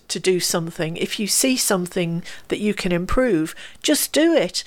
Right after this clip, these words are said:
That's one of the empowering things about an independent country, particularly a, a small, agile, independent country. We've found that Clacks Council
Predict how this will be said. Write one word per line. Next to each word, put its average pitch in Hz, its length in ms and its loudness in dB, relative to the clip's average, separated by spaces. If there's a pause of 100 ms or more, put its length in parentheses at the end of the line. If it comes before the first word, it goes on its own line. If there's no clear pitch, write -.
(180)
That's 247 260 -2
one 254 120 0
of 233 80 2
the 196 100 0
empowering 185 760 -2
things 165 500 -6
about 170 440 0
an 180 80 2
independent 175 760 -2
country, 202 720 -2
particularly 202 760 0
a, 160 220 2
a - 80 -8
small, 202 500 4
agile, 202 520 0
independent 175 720 -4
country. 175 480 0 (280)
We've 262 220 0
found 175 540 -2 (160)
that - 340 -2
Clacks - 340 -2
Council 208 720 0